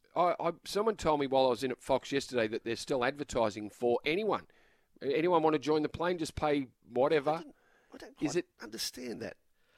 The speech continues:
Speaker 2: I,
Speaker 1: Is
Speaker 2: I
Speaker 1: it
Speaker 2: tell you what
Speaker 1: open
Speaker 2: I
Speaker 1: to
Speaker 2: did
Speaker 1: the,
Speaker 2: learn.
Speaker 1: open to the public? Every, everyone's, it's just a, a free-for-all type plane.
Speaker 2: I tell you what I did learn, Brandy.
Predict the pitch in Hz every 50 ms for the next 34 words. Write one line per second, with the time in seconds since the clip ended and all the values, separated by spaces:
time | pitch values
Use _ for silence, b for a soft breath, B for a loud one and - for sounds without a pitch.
0 | b b b - - - - 131 143 143 151 175 208 - - - 147 - - 160
1 | 139 - - 107 - 151 185 190 - 202 180 147 135 - - 156 156 160 139 120
2 | 92 - - 131 151 160 175 147 160 160 170 170 160 151 139 139 135 113 - 127
3 | 123 120 - - - - - 156 135 - - 131 123 120 110 98 - - 117 -
4 | - 160 170 160 - 143 123 120 117 110 95 87 _ _ _ _ _ - 120 107
5 | 95 87 _ _ _ _ - 101 87 80 69 - _ _ _ _ _ _ _ _
6 | _ _ - 320 - - 427 403 415 403 359 - - 262 262 214 220 156 117 104
7 | 92 104 92 87 82 - - -